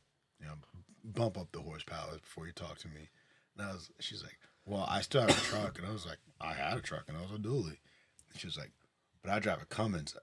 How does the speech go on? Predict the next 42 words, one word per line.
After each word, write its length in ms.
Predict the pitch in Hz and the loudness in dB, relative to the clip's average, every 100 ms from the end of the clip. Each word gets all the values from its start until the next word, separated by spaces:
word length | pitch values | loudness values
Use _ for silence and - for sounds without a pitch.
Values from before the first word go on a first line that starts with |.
| - | -4
And 100 | 107 | 0
I 60 | 139 | 0
was 100 | 107 | 0
like, 160 | 85 - | -4 -10
I 200 | - - | -20 -18
was 100 | - | -16
like, 100 | - | -8
I 20 | |
was 100 | 104 | 2
done 180 | 139 131 | 6 6
talking 320 | 113 87 95 107 | 6 0 0 4
to 140 | 127 | 6
her. 180 | 127 131 - - - - | 6 2 -8 -20 -20 -12
So 140 | - 147 | 0 2
I 60 | 180 | 4
ta-, 180 | - 151 | 4 6
I 60 | |
looked 180 | 156 156 | 6 4
at 100 | 131 | 2
Joe. 160 | 123 175 | 6 6
I 20 | |
was 100 | 165 | 6
like, 120 | 131 | 4
I 60 | - | 0
was 100 | - | -4
like, 100 | 98 - - | -6 -4 6
"Oh, 160 | 185 | 6
Joe 240 | 117 110 175 | 8 6 6
has 220 | 190 113 | 6 4
a 40 | |
Cummins." 400 | 104 113 113 160 - - - _ - | 2 2 2 0 -4 -14 -20 _ -8
Like, 160 | 95 - | -6 4
tapped 240 | 131 104 | 4 6
him 80 | 120 | 0
on 80 | 113 | 0
the 60 | |
chest. 260 | 107 123 123 | 0 0 0
She 60 | 92 | -2
was 80 | |
like, 100 | - - | -6 -4
"Oh, 120 | 110 | 0
really?" 540 | 107 95 156 139 - | 2 6 4 4 -2